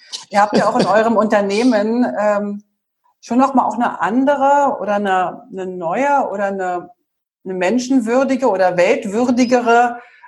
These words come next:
Speaker 1: äh, Unternehmensführung als jetzt vielleicht ein ganz normaler Konzern, der profitorientiert ist. Da hast du ja berichtet, über die Gemeinwohlökonomie.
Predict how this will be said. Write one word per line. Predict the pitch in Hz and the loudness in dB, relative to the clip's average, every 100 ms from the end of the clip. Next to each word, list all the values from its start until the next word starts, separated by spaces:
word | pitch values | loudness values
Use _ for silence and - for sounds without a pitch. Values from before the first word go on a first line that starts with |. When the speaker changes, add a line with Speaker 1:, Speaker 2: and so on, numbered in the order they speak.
| - | -4
Speaker 1:
äh, | 202 | 0
Unternehmensführung | 196 226 214 247 285 - 196 185 208 208 | 2 2 4 2 0 -4 -6 -2 -2 0
als | 180 208 208 | 0 0 0
jetzt | 208 - | -4 -2
vielleicht | 214 233 208 | 0 0 0
ein | 220 | -2
ganz | 180 185 | -2 0
normaler | 208 196 202 | 2 2 0
Konzern, | 202 190 196 196 | -2 -2 0 0
der | 202 190 | 0 0
profitorientiert | - 202 214 165 160 143 139 147 135 - | -4 -6 -4 -2 -2 -2 -4 -10 -12 -14
ist. | - - - _ _ _ _ - _ _ _ | -18 -18 -20 _ _ _ _ -20 _ _ _
Da | 180 | -8
hast | 175 214 | -4 -2
du | |
ja | 208 | -2
berichtet, | 190 175 427 269 262 - - - - _ | 0 0 -2 -2 -4 -8 -20 -20 -20 _
über | 190 | -2
die | 196 | 0
Gemeinwohlökonomie. | 196 180 160 226 269 220 262 277 277 277 311 359 | 0 0 0 2 0 2 -2 -2 0 0 0 -2